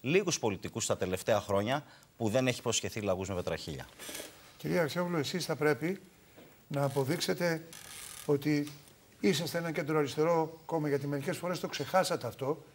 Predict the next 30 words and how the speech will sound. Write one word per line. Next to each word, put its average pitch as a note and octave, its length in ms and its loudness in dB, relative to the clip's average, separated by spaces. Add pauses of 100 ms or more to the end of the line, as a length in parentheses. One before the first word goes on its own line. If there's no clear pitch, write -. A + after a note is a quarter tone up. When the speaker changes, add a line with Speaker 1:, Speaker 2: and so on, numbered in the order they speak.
Speaker 2:
ή E3+ 80 -10
το G3 100 -4
ξεχάσαμε F#3 460 0
εμείς. F#3 320 -2 (640)
Τώρα, D#3 300 4 (120)
ή F3 160 2
εσείς F3+ 240 0
το F3+ 80 -2
ξεχάσατε, C#3 540 -2
ή C3+ 60 0
εμείς F3+ 220 0
το E3+ 80 -2
ξεχάσαμε, C#3+ 500 0
ότι A#2+ 120 -8
είσαστε F3+ 240 -2
αριστεροί, D#3 500 2 (500)
το E3+ 80 2
αποτέλεσμα D#3 640 4 (320)
των D#3 160 -4
εκλογών D#3+ 520 0 (200)
έδειξε. C3+ 460 -2 (380)
Γιατί E3 200 -2
από E3+ 140 0
μια G#3+ 160 2
αριστερή F3+ 300 2
κυβέρνηση G3+ 460 0
περιμένεις F#3+ 420 -2
μια G#3+ 120 2
άλλη A3 100 2
προσέγγιση, G3 540 -2